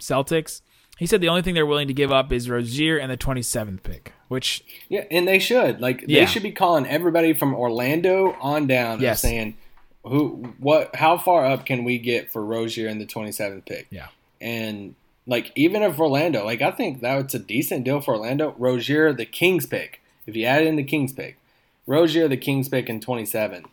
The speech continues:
Speaker 2: for pick six. I would do that if I'm Boston.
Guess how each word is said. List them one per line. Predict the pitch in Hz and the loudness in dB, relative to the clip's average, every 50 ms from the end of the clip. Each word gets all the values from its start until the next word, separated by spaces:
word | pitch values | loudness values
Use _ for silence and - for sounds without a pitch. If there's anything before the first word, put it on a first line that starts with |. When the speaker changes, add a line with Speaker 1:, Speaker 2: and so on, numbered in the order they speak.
| _ _ - - | _ _ -12 -6
Speaker 2:
for | 117 113 110 107 104 101 | -4 -2 -2 -2 -4 -6
pick | - - 127 107 - | -6 -6 -8 -8 -6
six. | - - - - 104 87 - - - - - - - - _ _ _ _ - | -8 -8 -6 -6 -8 -8 -10 -12 -18 -18 -18 -20 -20 -20 _ _ _ _ -8
I | - 143 | -4 -2
would | 208 240 151 | -2 -2 0
do | 135 240 240 | 0 0 0
that | 214 120 101 92 - - | 0 0 -2 -2 -6 -10
if | - 95 | -12 -10
I'm | - 110 101 87 | -8 -8 -6 -4
Boston. | 95 98 98 - - - 82 - | -4 -4 -4 -6 -8 -12 -18 -20